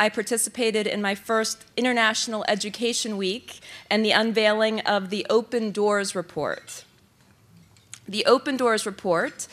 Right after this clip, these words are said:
showcases how many people are studying in the U S and also how many Americans are studying abroad.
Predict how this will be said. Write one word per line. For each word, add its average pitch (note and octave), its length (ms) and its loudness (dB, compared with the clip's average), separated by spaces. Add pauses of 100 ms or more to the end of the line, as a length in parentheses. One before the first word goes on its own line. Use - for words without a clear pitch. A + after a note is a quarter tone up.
(280)
showcases A3 640 2
how A#3+ 220 2
many A3 320 -2
people A3 460 -4
are F#3+ 100 0
studying C4 400 0
in A3+ 80 -2
the A3 60 -4
U G#3 160 0
S G3 160 0
and G3 80 -4
also G3 200 0
how G3+ 160 -4
many F#3 140 -4
Americans F3+ 440 -2
are D#3 60 -2
studying E3 380 0
abroad. D3 560 0